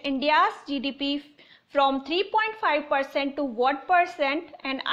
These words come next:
answer बनता है हमारा ऑप्शन ए, वन पॉइंट एट परसेंट। और अब तो आपको याद हो गया होगा, वन पॉइंट नाइन परसेंट आईएमएफ़, फ़ोर पॉइंट एट परसेंट यूएनएसके, फ़ोर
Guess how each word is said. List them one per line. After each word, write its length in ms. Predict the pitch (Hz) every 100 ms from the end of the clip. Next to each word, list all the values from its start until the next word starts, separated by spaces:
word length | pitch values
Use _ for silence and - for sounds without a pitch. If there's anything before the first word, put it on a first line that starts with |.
| 269
answer 360 | 285 294 403 381
बनता 260 | 339 330
है 60 | 320
हमारा 380 | 277 269 262 269
ऑप्शन 560 | 269 262 - 311 311 -
ए, 360 | 277 269 311 277
वन 260 | 262 262
पॉइंट 460 | 262 285 311 294 -
एट 300 | 254 254 -
परसेंट। 720 | 262 262 - 330 508 - - _ _ _ _ _ -
और 120 | 277
अब 260 | - 294 -
तो 40 | 359
आपको 280 | 330 330 370
याद 340 | 320 311 311
हो 180 | 302 294
गया 180 | 277 330
होगा, 340 | 277 262 294 403 453 330
वन 220 | 277 285
पॉइंट 300 | 277 320 339
नाइन 320 | 311 262 285
परसेंट 500 | 285 311 311 330 330
आईएमएफ़, 540 | - 254 262 269 330 - - - - - _ -
फ़ोर 180 | 330 339 349
पॉइंट 300 | 370 381 381
एट 280 | 294 294 -
परसेंट 400 | 294 302 330 262
यूएनएसके, 720 | 277 294 285 269 - 339 403
फ़ोर 420 | - - 320